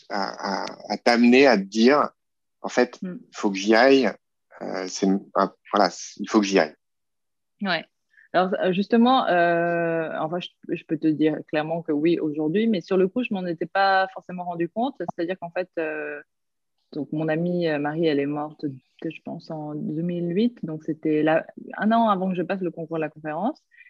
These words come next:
Speaker 2: Et, euh, donc, j'avais pas, euh, fait de lien au moment où, euh, j'ai changé de, de métier. Mais, euh, peut-être trois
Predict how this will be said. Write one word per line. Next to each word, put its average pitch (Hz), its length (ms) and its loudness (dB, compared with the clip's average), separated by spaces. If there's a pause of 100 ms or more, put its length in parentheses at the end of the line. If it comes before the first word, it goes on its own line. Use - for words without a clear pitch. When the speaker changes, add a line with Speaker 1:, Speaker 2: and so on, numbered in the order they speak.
(340)
Speaker 2:
Et, 175 380 4
euh, 165 380 4
donc, 156 200 0
j'avais 160 200 2
pas, 196 540 4
euh, 131 680 -6 (300)
fait 165 120 2
de 151 120 2
lien 196 320 4
au 175 40 0
moment 156 380 0
où, 143 220 0
euh, 131 240 -4
j'ai - 560 -4
changé 143 360 -4
de, 135 640 -4 (720)
de 160 80 0
métier. 180 440 0 (520)
Mais, 180 460 4
euh, 165 280 4
peut-être 202 280 0 (220)
trois 214 300 2